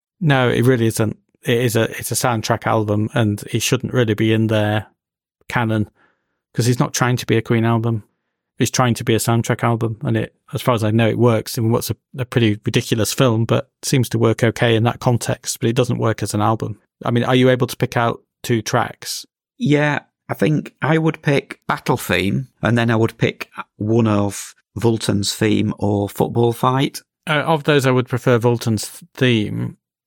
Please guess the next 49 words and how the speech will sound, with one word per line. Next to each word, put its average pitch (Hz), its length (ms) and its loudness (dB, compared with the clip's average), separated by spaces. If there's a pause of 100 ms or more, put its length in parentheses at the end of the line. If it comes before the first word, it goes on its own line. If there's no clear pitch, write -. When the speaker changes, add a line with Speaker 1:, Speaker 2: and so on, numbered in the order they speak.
(180)
Speaker 1:
I, 120 240 0
I 143 40 4
would 139 180 2
probably 139 400 0
pick 123 240 -2
The 110 140 -2
Hero 117 600 2 (180)
at 123 120 -4
the 117 140 2
end 117 360 2
and 117 280 0
The - 160 -6
Kiss - 520 -4 (300)
to 123 200 -2 (220)
give 120 160 0
us 117 160 -2 (140)
quite - 260 -2
different - 400 -4 (320)
things, 113 260 0
'cause - 140 -2
The 135 100 2
Hero's 135 360 2
kind 120 200 0
of 107 280 -4 (140)
a 120 100 -2
bit 120 160 0
more 117 160 0
the 110 100 -6
sort - 220 -6
of - 40 -12
Flash - 280 -4
theme 110 300 2
style. 113 600 -2 (280)
And 131 140 0
The - 40 -2
Kiss 123 300 0
is 113 120 -2
much - 280 -2
more 110 160 2
of 107 100 -2
a 113 340 -2 (200)
soundtracky 113 800 -2 (160)
piece, - 300 -2
but 110 160 -2
I 107 40 0
think 107 220 -2
it's - 100 -8
quite - 260 -4
nice. 107 520 -4